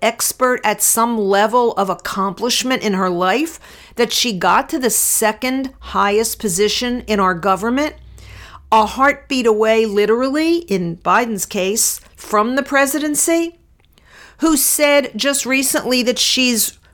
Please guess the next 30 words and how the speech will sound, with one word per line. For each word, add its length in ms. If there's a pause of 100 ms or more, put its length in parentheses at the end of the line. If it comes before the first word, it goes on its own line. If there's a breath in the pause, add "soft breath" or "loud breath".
ready 680 (280)
to 140
assume 360
the 60
presidency 720
if 80
she 200
had 340
to. 360 (680 soft breath)
This 420
is 180
a 60
quote 580
from 380
that 420
expert, 720
Kamala 400
Harris, 680 (300 soft breath)
this 260
past 460
week. 400 (500 soft breath)
Here's 280
the 80
quote. 500 (640 loud breath)
"So 260
I 100
think 340
it's 160
very 360
important, 760